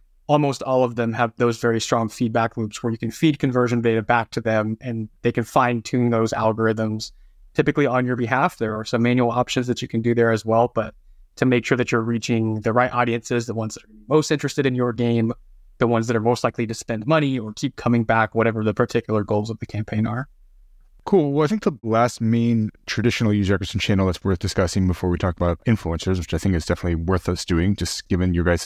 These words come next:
Speaker 2: depth of knowledge there, is Reddit, which is obviously very, very relevant for the P C and console audience. So you wanna talk a little, a bit about how you're seeing P C and console marketers leverage Reddit, what the effectiveness is there?
Speaker 1: Yeah,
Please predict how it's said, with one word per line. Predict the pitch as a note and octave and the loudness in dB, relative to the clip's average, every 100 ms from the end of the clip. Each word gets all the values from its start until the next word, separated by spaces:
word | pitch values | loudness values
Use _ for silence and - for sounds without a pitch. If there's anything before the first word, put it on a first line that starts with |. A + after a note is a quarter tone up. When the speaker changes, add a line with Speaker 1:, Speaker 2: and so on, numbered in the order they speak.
| F2 | -2
Speaker 2:
depth | F2 - | -2 -2
of | F#2 | -2
knowledge | F2+ F2+ | 0 0
there, | F2 E2+ | 0 -2
is | - F#2+ - F#2 | 0 -2 -2 0
Reddit, | A2 E2+ G#2 | 2 2 -2
which | F#2+ F#2+ | -4 -6
is | - | -2
obviously | G#2 G2 F#2+ | 0 0 -2
very, | F2 G2 | 2 2
very | F2+ F2 | 2 0
relevant | F2 F2 D#2 E2 - | 2 2 0 -2 0
for | |
the | D#2+ | 0
P | - F2+ | 0 -6
C | - D#2 | -2 -2
and | D2+ B1 - - | -2 -6 -10 -4
console | D#2+ - C#2+ | -4 -2 -2
audience. | C#2+ C#2+ - _ _ | -2 -4 -8 _ _
So | - | 0
you | B2+ | 2
wanna | F3 | 4
talk | F3 - | 2 0
a | A2+ | -2
little, | A2 A#2 A2+ | 2 0 -2
a | A2 | -6
bit | A2 A#2 | -2 -2
about | F2+ F2+ F#2+ | 0 2 2
how | - F#2 F2+ - - | 2 0 0 -6 -4
you're | F#2+ | -2
seeing | - F#2+ | 0 -2
P | - F#2+ | 0 -4
C | - F2+ | 0 0
and | E2+ | 0
console | - E2 F2 | 0 -2 0
marketers | D#2 - E2+ D#2+ - | 0 0 -2 -2 0
leverage | F2+ E2 E2+ | -2 0 -4
Reddit, | - D#2+ F#2 - _ | -2 0 0 -2 _
what | - F#2+ | -8 -2
the | E2+ | -2
effectiveness | - F2 - F2 - | 0 -2 -2 -6 -4
is | F#2 | 0
there? | G2+ G#2+ _ - _ - _ _ _ _ - - - | 0 0 _ -20 _ -20 _ _ _ _ -20 -8 0
Speaker 1:
Yeah, | F3 B2+ | 2 0